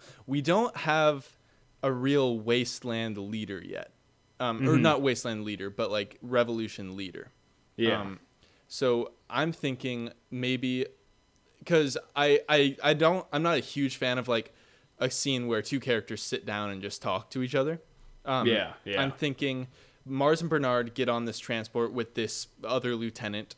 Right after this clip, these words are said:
Speaker 1: They're going to the wasteland camp. Um, and this person is, Mars is asking questions like, "What was that? Where am I?" And this person is,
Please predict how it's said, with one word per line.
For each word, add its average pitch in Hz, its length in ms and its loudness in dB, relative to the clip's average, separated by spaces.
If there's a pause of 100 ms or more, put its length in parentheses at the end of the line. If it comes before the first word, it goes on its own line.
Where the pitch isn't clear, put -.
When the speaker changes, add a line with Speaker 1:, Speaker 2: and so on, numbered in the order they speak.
(120)
Speaker 1:
They're 120 320 2
going 127 420 0
to 123 140 -6
the 110 300 0 (100)
wasteland 107 540 -4
camp. 98 340 -8 (400)
Um, 107 400 -6
and 110 340 -6 (140)
this 127 240 -2
person 113 400 -4
is, 107 260 -8 (240)
Mars 147 240 6
is 135 120 -2
asking 123 320 0
questions 113 420 -2
like, 107 160 -6
"What 120 220 -2
was 120 140 -6
that? 104 420 -2
Where 110 300 0
am 101 220 -4
I?" 98 280 -6 (260)
And 151 100 0
this 160 120 0
person 185 340 0
is, 120 380 -4